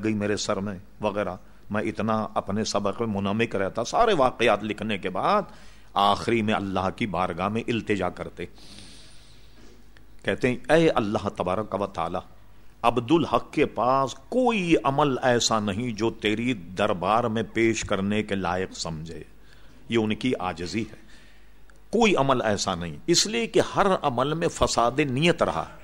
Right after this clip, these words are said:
یہ ان کی عاجزی انکساری۔ "مگر ایک عمل میرا ایسا ہے جو یقیناً تیری بارگاہ میں قبول ہوگا، وہ کبھی بھی رد نہیں ہوگا۔" حالانکہ شاہ عبدالحق محدث دہلوی اتنے بڑے محدث ہیں، یہ لکھ سکتے تھے۔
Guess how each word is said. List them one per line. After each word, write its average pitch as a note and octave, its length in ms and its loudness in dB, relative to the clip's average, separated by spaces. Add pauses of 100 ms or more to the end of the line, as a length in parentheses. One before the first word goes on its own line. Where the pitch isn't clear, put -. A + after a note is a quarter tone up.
(280)
یہ A#2 160 4
ان A2+ 160 0
کی C3 200 0
عاجزی F#2+ 500 0
انکساری۔ G#2+ 680 0 (680)
"مگر G#2 340 0
ایک A#2+ 340 4
عمل G#2 260 2
میرا G2 300 2
ایسا F#2+ 520 0
ہے A2 100 0
جو F2+ 160 -4
یقیناً A2+ 560 0
تیری G#2+ 280 2
بارگاہ F2+ 440 -2
میں G2 120 -2
قبول F#2 360 -4
ہوگا، D3 460 0 (340)
وہ A#2 140 -2
کبھی D3 380 6
بھی B2+ 120 2
رد A#2 180 6
نہیں F#2+ 240 -2
ہوگا۔" F2+ 280 -4 (400)
حالانکہ G#2 380 2
شاہ G2+ 240 2
عبدالحق G2 440 2
محدث G#2 240 -2
دہلوی A2+ 440 -2
اتنے E3 280 2
بڑے C#3+ 200 2
محدث F#2+ 520 -2
ہیں، D#3+ 140 -2 (460)
یہ G2+ 120 4
لکھ A2+ 240 0
سکتے - 340 -4
تھے۔ E3+ 260 -2